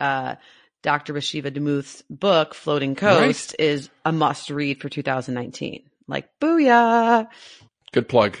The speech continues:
Speaker 2: Good plug. No, it's true though. It's so, such an honor, such an honor. And then, uh, we got to talk to her, or you did, you did a phenomenal job. So this article was called Arctic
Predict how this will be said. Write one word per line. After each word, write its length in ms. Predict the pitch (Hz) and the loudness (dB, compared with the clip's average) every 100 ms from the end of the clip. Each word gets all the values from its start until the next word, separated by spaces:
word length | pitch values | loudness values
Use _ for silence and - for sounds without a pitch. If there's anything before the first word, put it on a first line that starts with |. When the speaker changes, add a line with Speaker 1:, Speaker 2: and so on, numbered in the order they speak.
| - | -4
Speaker 2:
Good 180 | 120 - | -4 2
plug. 280 | 120 107 | 4 4
No, 140 | 110 127 | 6 6
it's 160 | 113 - | 4 0
true 300 | 147 143 107 | 2 4 4
though. 220 | 101 98 | 4 2
It's 140 | 101 | 0
so, 500 | - - 135 113 107 | -4 0 4 4 4
such 240 | - 143 113 | -2 -6 -6
an 60 | |
honor, 360 | 104 101 98 80 - - - | -4 -2 -2 -6 -12 -20 -4
such 200 | 135 127 | -2 0
an 80 | 98 | 0
honor. 260 | 98 98 | 0 -2
And 120 | 101 104 | -2 -2
then, 160 | 104 | 0
uh, 140 | 104 101 | 0 2
we 160 | 110 | 2
got 160 | 107 - | 2 0
to 100 | - | -6
talk 240 | 92 - | -10 -12
to 120 | - 90 | -8 -8
her, 120 | 92 | -6
or 60 | 104 | -2
you 180 | 101 143 | 0 0
did, 240 | 98 87 | 0 -4
you 140 | 104 104 | -4 -4
did 180 | 107 85 | -4 -6
a 80 | - _ | -12 _
phenomenal 680 | - - - 110 101 101 101 | -20 -20 -6 -2 0 0 0
job. 300 | 107 98 92 - _ _ _ _ _ _ _ _ _ _ - | 2 0 -2 -10 _ _ _ _ _ _ _ _ _ _ 2
So 140 | 202 | 4
this 180 | 269 277 | 6 4
article 400 | 208 190 180 165 | 4 4 4 6
was 160 | 135 | 4
called 420 | - 143 127 120 123 131 | 6 6 8 6 0 2
Arctic 600 | 143 151 170 151 - | 4 4 2 -2 -6